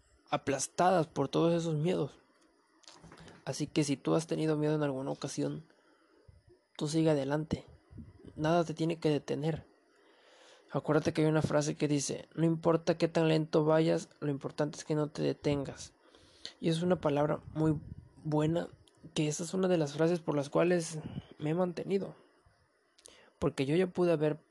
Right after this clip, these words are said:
parado en ciertas ocasiones, pero a mí no me importa el, el fracaso. Porque ahora sí que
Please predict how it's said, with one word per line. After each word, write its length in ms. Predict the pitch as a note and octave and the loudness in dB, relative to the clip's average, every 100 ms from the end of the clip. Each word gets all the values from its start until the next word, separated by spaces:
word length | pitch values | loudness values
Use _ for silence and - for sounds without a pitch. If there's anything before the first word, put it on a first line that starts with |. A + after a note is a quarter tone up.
| _ - | _ -2
parado 560 | D3 C3+ C#3 D3+ C#3 - | 2 4 2 2 -2 -8
en 220 | - C3 C3 | -12 -10 -2
ciertas 340 | D3 D3 D3 | -2 -2 -6
ocasiones, 640 | C#3 - - F3 F3+ C#3 - - - - - - - | -6 -10 -6 -4 -4 -6 -8 -16 -14 -14 -14 -14 -6
pero 160 | - C3+ | 0 2
a 20 | |
mí 100 | C#3 | 2
no 140 | F3 F#3+ | 0 2
me 80 | |
importa 480 | D3+ C3+ D#3 D#3+ D3+ | 0 0 -2 0 0
el, 300 | C3 C3 - - | 0 -2 -8 -10
el 140 | C#3+ B2+ | -10 -8
fracaso. 580 | - B2 D#3+ F3 C3 - _ _ _ _ _ _ _ _ _ - | -8 -4 -4 -4 -8 -14 _ _ _ _ _ _ _ _ _ -2
Porque 240 | - - | 0 2
ahora 140 | D3+ D3+ | 2 2
sí 160 | E3+ | -2
que 260 | D#3+ E3+ | 0 -2